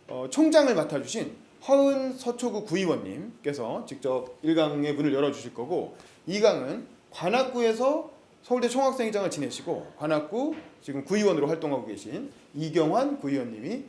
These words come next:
이 강의 내용을 맡아주시겠습니다. 그리고 삼 강은 되게 특별한 분을 모셨는데요.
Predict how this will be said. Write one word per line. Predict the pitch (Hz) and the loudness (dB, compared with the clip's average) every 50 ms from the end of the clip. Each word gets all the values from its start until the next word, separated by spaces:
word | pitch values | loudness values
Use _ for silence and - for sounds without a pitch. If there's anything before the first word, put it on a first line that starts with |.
| - - - | -18 -16 -10
이 | 143 143 | -8 -4
강의 | 131 139 143 165 190 | -4 -2 -2 -2 -4
내용을 | 143 120 131 147 131 | -4 -4 -4 -6 -6
맡아주시겠습니다. | 113 104 - 117 110 - - 95 98 - 90 80 76 78 - - _ - - - - | -6 -8 -10 -12 -16 -16 -18 -20 -20 -20 -18 -20 -20 -20 -20 -20 _ -20 -20 -16 -6
그리고 | - 190 208 | -4 -2 -2
삼 | 214 233 277 285 | 0 2 2 4
강은 | 294 285 277 240 | 4 4 4 2
되게 | 190 180 180 | 0 -2 -4
특별한 | - - - 285 277 269 247 | -4 -4 0 2 2 2 2
분을 | 220 208 175 | 0 -2 0
모셨는데요. | 143 139 135 139 127 120 117 139 180 185 135 95 - | 0 -2 -2 -4 -8 -8 -6 -6 -4 -4 -6 -8 -10